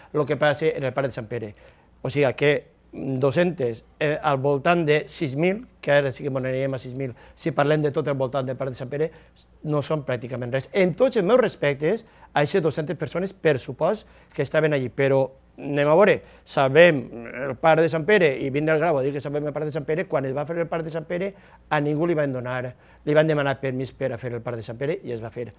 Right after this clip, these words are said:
Mire, li dic una cosa, i, sincerament,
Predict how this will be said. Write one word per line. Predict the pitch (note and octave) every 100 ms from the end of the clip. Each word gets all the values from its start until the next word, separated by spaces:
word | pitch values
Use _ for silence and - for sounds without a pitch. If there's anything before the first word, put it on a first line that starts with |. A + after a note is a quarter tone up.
| - - _ _ -
Mire, | E3+ E3+ - - -
li | F3+ E3+
dic | A3
una | B3 G#3+
cosa, | G#3+ A3+ A#3+ -
i, | F3+ E3+ D#3+ - - - -
sincerament, | - D3 G#3 E3+ A#2 A#2